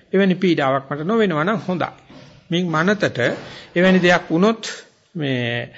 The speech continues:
ඒක ලැජ්ජාවට කාරණා, ජුගුප්සාවට කාරණාවක් කියලා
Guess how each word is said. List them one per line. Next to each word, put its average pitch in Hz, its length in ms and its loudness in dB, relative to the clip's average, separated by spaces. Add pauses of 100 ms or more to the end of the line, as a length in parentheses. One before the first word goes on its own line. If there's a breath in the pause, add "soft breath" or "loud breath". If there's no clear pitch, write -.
(180 loud breath)
ඒක 160 200 -4
ලැජ්ජාවට 165 600 4
කාරණා, 131 360 0
ජුගුප්සාවට 180 600 0
කාරණාවක් 143 560 0
කියලා 277 400 0